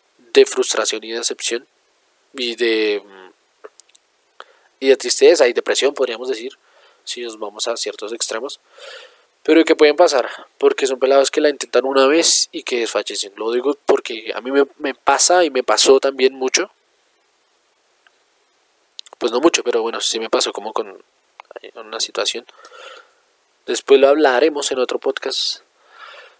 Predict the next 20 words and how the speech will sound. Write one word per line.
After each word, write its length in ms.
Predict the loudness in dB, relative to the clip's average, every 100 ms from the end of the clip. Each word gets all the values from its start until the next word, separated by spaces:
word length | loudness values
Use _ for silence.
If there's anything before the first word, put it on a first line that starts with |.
| _ _ 4
Eh, 920 | 6 8 8 6 4 0 -4 -6 -10 -16 -20 _ _ -8
y 120 | -2
que 260 | 4 4 4
pues 180 | 2 2
usted 220 | 0 4
puede 160 | 6
evidenciar, 480 | 6 6 4 2 2
no 80 | 2
sé, 140 | 0
con 140 | 2 2
amigos 380 | 2 2 2 2
de 120 | 2
su 180 | 2 0
edad, 220 | 0 0
si 160 | 0 -2
usted 180 | -4
es 80 | -6
de 80 | -8
esta 160 | -6 -6
generación. 720 | -6 -8 -6 -6 -8 -10